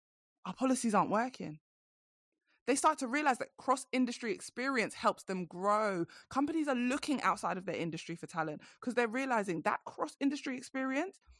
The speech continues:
helps grow profit because the people have different perspectives and new ideas. And also, just in general, finding good candidates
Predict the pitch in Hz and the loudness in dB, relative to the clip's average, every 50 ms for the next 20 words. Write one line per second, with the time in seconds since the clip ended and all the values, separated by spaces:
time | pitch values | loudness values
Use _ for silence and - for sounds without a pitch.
0 | _ _ _ _ _ _ _ - - 240 - - - 175 196 - 233 214 - - | _ _ _ _ _ _ _ -2 0 0 0 0 0 -2 0 0 -2 -4 -4 -4
1 | - - - _ _ _ - 202 - 233 180 139 185 165 - - 262 254 254 - | -8 -8 -10 _ _ _ -6 -2 -2 -2 -2 -2 -4 -4 0 2 2 2 2 2
2 | 233 185 202 185 170 147 - - 208 226 - 208 - - 196 - - - - - | 2 0 2 0 -2 -4 -2 0 0 0 0 -2 -6 -8 -8 -6 -6 -6 -6 -6
3 | - 156 165 - - 175 190 180 185 196 196 196 190 175 165 170 170 165 160 143 | -6 -6 -6 -4 -2 0 2 4 4 4 4 6 4 4 4 2 -2 -4 -4 -6
4 | 143 - _ _ _ _ _ _ _ _ _ _ _ _ _ _ - - 262 254 | -6 -8 _ _ _ _ _ _ _ _ _ _ _ _ _ _ -4 -2 0 0
5 | - - 330 349 - - 214 202 - - - - 185 190 175 - 226 220 208 180 | 2 2 2 2 2 2 2 0 -2 -4 -4 -2 -2 -2 0 2 2 2 2 2
6 | 160 156 - - - 220 247 262 269 262 254 254 247 233 240 240 233 - 262 247 | -2 -4 -4 0 2 4 6 6 4 4 4 2 2 2 2 -2 -2 -2 0 0
7 | 214 220 226 208 190 190 139 - - | 2 2 2 0 0 -2 -2 -2 -4